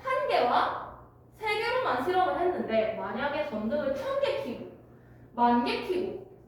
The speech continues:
백만 개 켰을 때 계속 시간이 감소할까요?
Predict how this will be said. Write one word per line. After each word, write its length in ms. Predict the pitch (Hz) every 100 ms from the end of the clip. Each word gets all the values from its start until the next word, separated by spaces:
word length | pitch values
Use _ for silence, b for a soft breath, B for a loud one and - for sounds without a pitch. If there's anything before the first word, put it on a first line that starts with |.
| - -
백만 440 | 294 285 320 466
개 100 | 466 -
켰을 400 | 349 349 349 359
때 680 | 320 233 226 - - - - -
계속 600 | 330 359 453 466 466 -
시간이 600 | - 508 480 427 285 -
감소할까요? 1000 | 226 220 359 392 - - - - - -